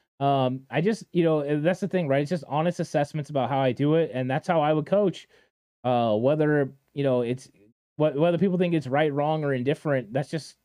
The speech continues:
kinda how it is and how you approach it. I had no problems. When it got to four minutes and Kyle didn't get things going at a rapid pace, I was like, "Oh, no." I was, that's when I, I looked over. I was, I was watching the game with Horst, and I was like, "Come on, you know, they gotta get this thing going." Crazy. Uh,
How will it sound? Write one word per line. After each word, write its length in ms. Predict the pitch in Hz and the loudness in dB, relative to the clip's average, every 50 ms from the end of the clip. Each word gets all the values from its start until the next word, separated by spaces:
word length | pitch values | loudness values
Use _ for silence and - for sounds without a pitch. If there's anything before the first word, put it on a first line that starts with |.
| - - _ | -20 -16 _
kinda 160 | 139 139 135 | -8 -8 -8
how 240 | 104 120 120 135 131 | -8 -4 -2 -2 0
it 80 | 117 | 0
is 400 | 120 127 147 139 120 107 98 - _ _ _ _ _ _ _ _ _ _ | 0 -2 -2 -2 -4 -6 -8 -14 _ _ _ _ _ _ _ _ _ _
and 160 | - 123 120 123 | -6 -4 -4 -2
how 120 | 127 135 | 0 0
you 120 | 139 139 | 2 2
approach 320 | 139 - - 131 143 139 - | 0 0 0 -2 -2 0 0
it. 60 | 143 | 0
I 100 | 139 170 | 2 2
had 100 | 180 180 | 2 2
no 160 | 175 175 180 | 2 0 0
problems. 280 | 170 - 185 160 143 139 | 0 0 -2 0 2 0
When 100 | 185 220 | 0 2
it 40 | 240 | 2
got 180 | 277 269 269 | 0 0 0
to 80 | 254 - | -2 -2
four 260 | - 202 196 202 196 | 0 0 0 0 2
minutes 340 | 156 156 156 170 175 170 - | 0 0 0 0 0 -2 -4
and 140 | 143 143 139 | -6 -6 -6
Kyle 320 | - 156 151 160 165 160 | -6 -2 0 2 2 2
didn't 240 | 156 160 156 151 151 | 2 0 0 0 -2
get 220 | 143 160 151 - | -2 -2 -2 -2
things 240 | - 160 151 147 131 | -4 -4 -4 -4 -2
going 280 | 143 147 147 156 160 156 | 0 0 0 0 0 0
at 100 | 147 139 | 0 0
a 40 | |
rapid 280 | 139 143 160 156 139 113 | 2 0 0 -2 -4 -6
pace, 200 | - 147 151 143 | -4 -4 -4 -4
I 20 | |
was 80 | 143 135 | -4 -6
like, 100 | 127 113 | -4 -4
"Oh, 180 | 123 143 135 127 | -2 -2 -2 -2
no." 340 | 120 127 123 110 104 95 - _ _ - _ _ _ | -2 -4 -2 -2 -4 -4 -6 _ _ -20 _ _ _
I 140 | 151 175 180 | 0 2 2
was, 180 | 180 180 170 165 | 2 0 0 0
that's 220 | 185 180 185 - | 0 0 0 0
when 160 | 202 208 196 | 0 2 2
I, 120 | 185 170 143 | 2 0 0
I 160 | 120 147 165 | 0 0 2
looked 280 | 160 170 170 160 - | 2 2 -2 0 0
over. 260 | 165 160 165 160 160 156 | 0 2 2 2 0 0
I 120 | 147 147 | 2 2
was, 160 | 147 151 139 | 0 0 -2
I 100 | 131 127 | -4 -2
was 120 | 131 139 135 | -2 -2 0
watching 280 | 147 147 143 - 165 | -2 -2 -2 -4 -6
the 80 | 147 139 | -6 -4
game 160 | 135 139 139 | -2 -2 -2
with 200 | 135 131 123 - _ _ _ _ _ _ _ _ | -2 -2 -4 -4 _ _ _ _ _ _ _ _
Horst, 360 | 156 165 165 156 - - 147 | 2 2 2 0 -2 -4 -4
and 80 | 139 | -2
I 60 | 139 139 | 0 0
was 120 | 135 131 | 0 0
like, 160 | 127 113 - | -4 -8 -8
"Come 240 | - - - 151 156 | -10 -10 -6 -4 -2
on, 300 | 139 123 117 113 110 113 | -2 -2 -4 -4 -4 -4
you 100 | 123 131 | -2 0
know, 100 | 139 127 | 0 2
they 120 | 123 156 | 0 2
gotta 180 | 151 156 143 139 | 2 2 2 2
get 160 | 139 147 139 | 0 0 -4
this 140 | - 131 - | -4 -8 -4
thing 180 | - 135 120 117 | -4 -6 -4 0
going." 380 | 120 131 135 135 127 120 110 - _ _ _ _ _ _ _ _ _ _ - | 0 2 2 2 0 -2 -6 -8 _ _ _ _ _ _ _ _ _ _ -2
Crazy. 440 | 143 139 127 117 104 95 87 95 - _ _ _ _ _ _ _ | 0 0 0 0 -2 -8 -10 -12 -14 _ _ _ _ _ _ _
Uh, 300 | 139 135 135 135 135 | -2 0 2 2 0